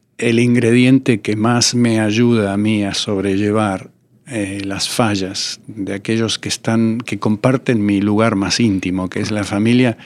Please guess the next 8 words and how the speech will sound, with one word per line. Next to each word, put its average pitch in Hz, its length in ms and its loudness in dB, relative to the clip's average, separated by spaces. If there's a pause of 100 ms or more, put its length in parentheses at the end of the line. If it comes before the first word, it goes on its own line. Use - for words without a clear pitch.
(300)
es 104 160 -2
la 98 140 -4
compasión. 104 680 -6 (1200)
Es 123 180 2
decir, 113 360 0 (640)
mirar 131 440 2
al 120 160 0
otro 151 500 2